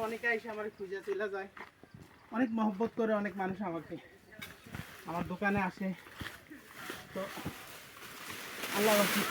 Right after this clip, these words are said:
রহমতে এটা অনেক আশা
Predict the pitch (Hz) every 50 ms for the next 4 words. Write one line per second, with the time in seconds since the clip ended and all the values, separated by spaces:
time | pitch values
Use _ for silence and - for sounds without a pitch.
0 | 208 208 202 208 196 190 190 - - 214 196 - - - - - - - - -
1 | - - - - - - - - - - - - - - - - - - - -
2 | - - - - - - - - - - - - - - - 185 185 190 196 202
3 | 208 220 226 226 - - - 214 214 208 - 240